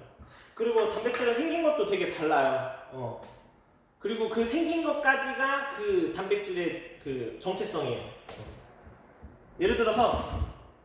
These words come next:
이건 진짜 그냥 예시예요. 이렇게 생-, 생긴 단백질이 있고, 어,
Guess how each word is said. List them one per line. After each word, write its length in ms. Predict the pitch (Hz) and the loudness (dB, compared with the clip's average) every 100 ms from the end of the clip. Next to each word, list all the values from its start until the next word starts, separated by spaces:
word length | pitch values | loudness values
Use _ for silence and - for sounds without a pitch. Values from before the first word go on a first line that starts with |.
| - 170 | -16 -6
이건 280 | 190 165 | -4 -4
진짜 340 | 151 - 202 - | -4 0 2 2
그냥 340 | 208 180 139 - 156 | 2 2 0 -4 0
예시예요. 440 | 190 208 151 147 - - - - - 165 | 0 2 2 2 -2 -6 -12 -18 -16 -10
이렇게 380 | 190 269 269 | 2 2 2
생-, 300 | 254 262 247 | 0 -2 -2
생긴 380 | - 269 262 226 | -4 -6 -4 -2
단백질이 500 | 190 180 202 196 160 | -2 0 0 0 -2
있고, 720 | 127 - 151 165 127 107 - - | -4 -4 0 2 2 -2 -8 -2
어, 420 | 131 101 - | -2 0 -6